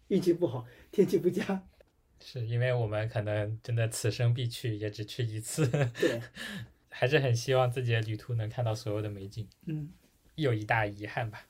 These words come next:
Speaker 1: 总是充满遗憾。
Speaker 2: 对，但其实能看到一个雪山也算可以接受了，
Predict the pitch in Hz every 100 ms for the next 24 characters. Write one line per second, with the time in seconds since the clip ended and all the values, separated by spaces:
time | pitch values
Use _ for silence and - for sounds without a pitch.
0 | _ _ _ _ - - - - 123 190
1 | 190 170 143 101 101 110 127 - _ -
2 | 117 - 214 233 - 180 175 180 190 190
3 | - 131 156 - 233 180 143 123 139 -
4 | 113 113 131 151 175 170 - 131 120 117
5 | 170 139 - 127 170 127 160 202 135